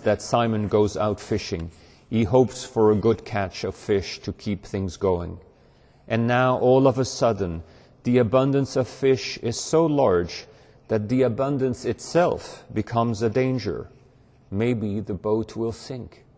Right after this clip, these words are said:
Every day that Simon prays to the God of Israel, he asks for God's grace on the life of his family and community.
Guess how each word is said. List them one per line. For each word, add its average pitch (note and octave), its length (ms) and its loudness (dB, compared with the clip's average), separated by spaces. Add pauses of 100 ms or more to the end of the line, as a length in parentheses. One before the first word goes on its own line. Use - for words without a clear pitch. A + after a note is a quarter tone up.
(1400)
Every B2+ 360 4
day B2+ 340 6
that G#2 200 0
Simon A#2 480 0
prays A2 680 2
to A2 200 -4
the G2+ 120 0
God A2 340 2
of F2+ 100 0
Israel, F2+ 600 0 (560)
he A#2 120 4
asks A#2+ 380 2
for G#2+ 180 0
God's G#2+ 380 2
grace G#2+ 540 0
on G2 160 -6
the G2+ 100 2
life G#2 300 2
of F2 100 -6
his E2+ 220 -8
family F#2+ 500 -2
and F2 180 -6
community. F#2+ 680 -4